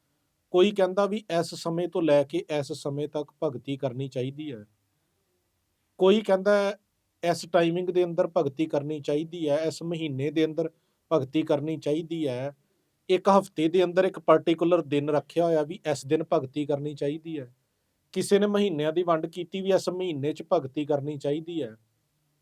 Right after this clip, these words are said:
ਕਿਸੇ ਨੇ ਕੋਈ ਦਿਨ ਮਿਥੇ ਹੋਏ ਨੇ ਵੀ ਫਲਾਣੇ ਦਿਨ ਭਗਤੀ ਕਰਨੀ ਚਾਹੀਦੀ ਹੈ।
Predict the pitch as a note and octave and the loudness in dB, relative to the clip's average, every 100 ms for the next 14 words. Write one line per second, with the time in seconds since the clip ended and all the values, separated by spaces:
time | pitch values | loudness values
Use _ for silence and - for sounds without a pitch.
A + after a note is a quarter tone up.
0 | _ _ _ _ _ _ G3 G3 G#3+ A3 | _ _ _ _ _ _ -2 6 6 8
1 | A3 G#3+ G#3+ - _ G3+ G3 B2 D#3 D#3+ | 4 2 -2 -8 _ 0 0 2 2 4
2 | F3+ F#3 _ _ _ _ F3+ D3+ D3 F3+ | -2 -6 _ _ _ _ -8 -8 0 2
3 | F#3+ D3 E3 E3+ D#3+ D3 D3 D3 D#3+ D3 | 2 2 0 -2 -2 0 0 0 -2 -2
4 | D3+ D3+ E3+ C#3 B2 D3 D3 C3+ D3 C3 | -2 -2 -4 -4 -6 -6 -4 -6 -10 -10
5 | C#3 E3 E3+ A#2+ G2+ | -10 -10 -18 -20 -20